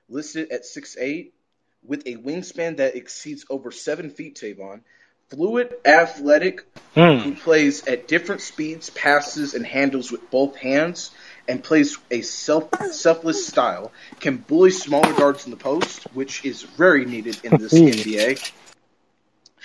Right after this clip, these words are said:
Speaker 1: Difficult for bigger defenders to handle due to his shot creation skill. Outstanding physical tools defensively that allow him to cover guards, wings, and bigs. Has excellent timing and steals and has intensity. Likes to class the,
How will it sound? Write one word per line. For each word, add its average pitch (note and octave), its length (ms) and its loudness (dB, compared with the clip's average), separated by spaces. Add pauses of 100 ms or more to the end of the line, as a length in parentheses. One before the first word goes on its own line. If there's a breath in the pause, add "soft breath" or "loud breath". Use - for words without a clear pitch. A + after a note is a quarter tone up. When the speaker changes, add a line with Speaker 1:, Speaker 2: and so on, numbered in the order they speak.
(180 loud breath)
Speaker 1:
Difficult F#3+ 400 6
for D#3 100 4
bigger D#3+ 320 2
defenders C#3+ 520 -2
to B2 80 -16
handle C#3 320 -4
due C3 160 -10
to C3 140 -12
his A2 120 -10
shot - 360 -4
creation B2 380 -4
skill. C#3+ 360 -4 (500 soft breath)
Outstanding D#3 600 0
physical D3+ 300 -6
tools C3+ 240 -6
defensively C3 600 -6
that A#2+ 120 -2
allow A2 240 -2
him A2 180 -10
to G2 80 -12
cover G2+ 240 -8
guards, C3+ 460 4
wings, B2+ 520 -6
and C#3+ 260 -2
bigs. A#2 400 -4 (260 loud breath)
Has - 220 -2
excellent D3 400 2
timing C#3 640 4
and G#2 140 -8
steals C#3 600 4
and G#2+ 280 -8 (140)
has A2+ 280 2
intensity. C#3 640 -2 (280 loud breath)
Likes B2 220 0
to A2+ 80 -8
class B2+ 380 2
the, G#2 180 -12